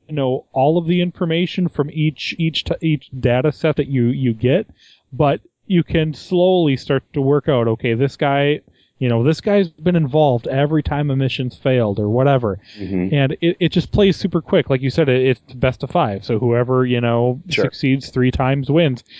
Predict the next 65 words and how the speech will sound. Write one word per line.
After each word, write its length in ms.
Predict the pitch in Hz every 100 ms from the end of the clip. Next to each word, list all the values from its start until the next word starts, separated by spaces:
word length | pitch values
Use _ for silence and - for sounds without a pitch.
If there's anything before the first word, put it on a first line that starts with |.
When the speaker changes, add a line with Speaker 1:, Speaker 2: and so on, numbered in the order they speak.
| - -
Speaker 1:
It's 160 | 156
just, 240 | - 160 -
it's 160 | 147 -
super 240 | 196 170
quick, 280 | 180 180 165 -
it's 160 | 147 -
straightforward. 460 | 165 160 165 160
And 160 | 165 160
because 340 | - 214 247
of 120 | 170
that, 280 | 120 117 123 - - -
I 80 | 180
know 140 | 190 151
people 320 | 151 135 123
play, 340 | - 131 117
you 160 | 123 127
know, 100 | 117
these 200 | 117 110
marathon 420 | 120 117 127 113
sessions 400 | 131 117 123 110
of 80 | 107
Werewolf 500 | 113 117 113 110 110
late 240 | 117 135
night 200 | 120 113
at 100 | 110
conventions. 580 | - 107 123 127 139 123
We 140 | 120
do 160 | 117 123
it 60 | 113
at 100 | 107
the 60 |
Gaming 340 | 110 110 104 101
Hoopla. 520 | 147 143 139 131 131 - - - -
Um, 360 | - 120 107 113
you 160 | 143 120
know, 240 | 107 107
you 300 | 139 139 156 - 104
play 220 | 139 120
for 180 | - 120
four 260 | - 135
or 60 | 120
five 360 | - 127 123 117
hours, 520 | 117 127 117 113 113
and 180 | 110 127
in 200 | 127 117
that 180 | 113
time, 260 | - 110 113
I 80 | 107
don't 80 | 113
know, 120 | 110
what 100 | 110
do 80 | 113
you 60 |
play, 220 | 107 113
five 220 | 104 107 107
or 80 | 107
six 260 | 131 -
games? 720 | - 113 131 147 - - - -
I 60 |
don't 80 | 123
know, 120 | 123
you 160 | 117 120
play 100 | 117
Speaker 2:
Werewolf? 240 | 143 135
Speaker 1:
Res-, 300 | 139 131 -